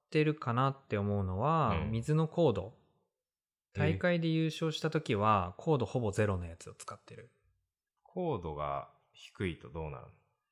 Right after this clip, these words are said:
Speaker 1: えっとね、抽出力がなくなるんだよね。
Speaker 2: おー。
Speaker 1: 基本的には。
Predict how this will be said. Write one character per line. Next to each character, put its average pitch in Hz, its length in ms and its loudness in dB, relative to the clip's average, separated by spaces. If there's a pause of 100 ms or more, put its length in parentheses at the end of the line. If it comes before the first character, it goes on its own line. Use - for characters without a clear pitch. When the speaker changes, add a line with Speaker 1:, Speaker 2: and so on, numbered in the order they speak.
(180)
Speaker 1:
え 107 80 -6
っ 98 40 -6
と 98 120 -6
ね、 90 200 -4
抽 160 180 -2
出 160 180 -2
力 147 240 2
が 90 100 -4
な 90 160 -4
く 113 120 -2
な 101 120 2
る 95 160 -2
ん 85 80 -10
だ 82 80 -18
よ - 60 -20
ね。 - 220 -20 (400)
Speaker 2:
お 69 220 -12
ー。 - 20 -14
Speaker 1:
基 113 120 -6
本 117 220 -2
的 120 220 -4
に 104 100 0
は。 82 140 -10